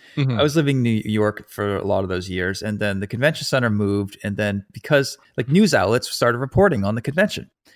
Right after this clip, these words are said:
Speaker 2: So you
Speaker 1: Mm.
Speaker 2: would get, like, giant traffic jams, and everyone, you know, "Avoid the Javits Center. It's gonna be jammed up on the west side, blah, blah, blah." And they, they would go in and, you know, s-, after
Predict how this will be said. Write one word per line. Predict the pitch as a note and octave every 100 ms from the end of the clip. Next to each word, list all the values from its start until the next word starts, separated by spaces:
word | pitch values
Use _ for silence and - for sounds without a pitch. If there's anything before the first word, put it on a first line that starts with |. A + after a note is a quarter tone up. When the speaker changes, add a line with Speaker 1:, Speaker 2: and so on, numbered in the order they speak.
| _ _
Speaker 2:
So | -
you | C3 C#3
Speaker 1:
Mm. |
Speaker 2:
would | C#3+
get, | C3+ C#3
like, | C#3 B2 -
giant | C3+ C3 C3 -
traffic | C#3 C3 C#3
jams, | - A2 F#2 D#2+
and | G2+
everyone, | D3 D3 D#3+ D#3 C#3
you | C3+
know, | B2 B2 - -
"Avoid | C#3 B2+ D3+
the | C#3+
Javits | C#3+ D3 C3+
Center. | - A2+ A2
It's | -
gonna | B2 A#2+
be | A#2
jammed | B2+ A#2+ A#2
up | B2
on | G#2
the | G#2
west | A2 G#2+
side, | C3+ B2 G#2
blah, | G#2+ A2
blah, | A2+
blah." | B2+ B2 G#2+
And | F#2+ G#2+
they, |
they | A#2
would | B2
go | A#2+ B2+
in | A#2+ A#2+ A#2
and, | G#2 G2+ -
you | B2
know, | G#2+
s-, | G#2 - - - B2+
after | B2 B2+ C3 A#2+